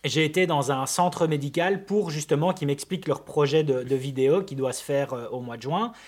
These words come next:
Et donc, j'ai été pour qu'ils m'expliquent et pour enfin leur faire leur devis. Et donc, euh, il y a exactement, donc au total, tu as, euh, trois jours et demi, je suis donc à trois jours et demi de tournage pour la réalisation et je me suis prévu quatre jours de post-production.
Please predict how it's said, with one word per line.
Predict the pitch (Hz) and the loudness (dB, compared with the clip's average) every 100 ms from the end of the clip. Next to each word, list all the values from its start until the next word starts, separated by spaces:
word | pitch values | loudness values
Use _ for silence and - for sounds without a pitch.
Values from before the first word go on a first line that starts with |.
| - - - | -20 -20 -4
Et | 131 | 2
donc, | 139 175 202 170 151 | 4 4 4 -2 -2
j'ai | 135 | 2
été | 147 180 | 2 2
pour | 180 - | 0 -2
qu'ils | 147 | 0
m'expliquent | 139 - 196 226 | -2 -2 -4 0
et | 151 | 0
pour | - 190 165 156 | 0 -2 -2 -2
enfin | 147 - 190 | -4 0 2
leur | 165 - | 0 0
faire | 165 151 | -2 0
leur | 165 | 0
devis. | 139 120 104 _ - | 0 -4 -6 _ -2
Et | 147 | 0
donc, | 185 240 226 - - - - - | 2 0 -4 -12 -20 -20 -18 -4
euh, | 151 156 | 0 0
il | 156 | 4
y | 196 | 4
a | |
exactement, | 202 160 175 175 - 180 175 196 196 | 4 2 -2 -2 -2 -2 0 -2 0
donc | 160 156 | 0 0
au | 151 | 0
total, | 160 151 180 180 160 | 0 0 0 0 -4
tu | - 151 147 | -8 -2 0
as, | 156 160 156 123 | 2 0 -2 -4
euh, | 131 127 | -4 -4
trois | - - 226 | -6 0 2
jours | 190 226 202 | 2 2 2
et | |
demi, | 190 190 | 2 -2
je | 147 151 | -2 -4
suis | - 196 | -4 -4
donc | 175 151 | -4 -4
à | |
trois | - 208 208 | -4 0 0
jours | 208 202 | 2 2
et | |
demi | 185 190 | 2 0
de | 190 | -2
tournage | 156 139 160 165 - | -2 -2 0 -2 -4
pour | 139 139 | -4 -4
la | 131 | -2
réalisation | 135 135 139 - 208 226 | -2 -2 -2 0 0 0
et | 156 | 0
je | 139 | 0
me | 160 | -2
suis | - | -4
prévu | 160 - 156 214 | -4 0 0 0
quatre | - 165 | 0 0
jours | 156 196 | 0 0
de | 156 | 0
post-production. | 156 - 151 143 - 110 | 0 -4 -6 -6 -6 -10